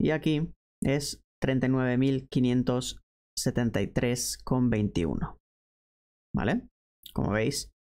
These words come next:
es ligeramente menor este mínimo de aquí, ¿bien? Pero nada preocupante, porque no ha cerrado por debajo el cuerpo, ¿bien? Ha sido un mechazo, ¿ok? Bien.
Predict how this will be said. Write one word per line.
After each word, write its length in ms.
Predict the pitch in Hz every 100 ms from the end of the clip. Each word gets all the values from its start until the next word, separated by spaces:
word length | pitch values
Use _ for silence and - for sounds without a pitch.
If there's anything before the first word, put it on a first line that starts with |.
| 131
es 220 | 123 127
ligeramente 680 | 117 - 123 120 123 123 117
menor 440 | 117 127 156 175 _ _ _ _ _ _ _ _
este 360 | - 131 - 117
mínimo 340 | 117 120 123
de 80 | 110
aquí, 360 | 71 - - - _ _ -
¿bien? 280 | 120 175 - - - - -
Pero 200 | 160 175
nada 240 | 175 147
preocupante, 680 | 143 127 120 117 117 170 - _ -
porque 240 | 123 123
no 260 | 120 127 139
ha 60 | 139
cerrado 680 | - 135 131 123 123 156
por 160 | - 123
debajo 380 | 117 107 - 123
el 80 |
cuerpo, 460 | - 107 - - - _ _ -
¿bien? 260 | 147 - - -
Ha 100 | 143
sido 400 | 131 135 147 -
un 100 | 151
mechazo, 540 | 139 117 - - - - _ _ _ _ -
¿ok? 140 | 127 156 - - - - - -
Bien. 200 | 135 -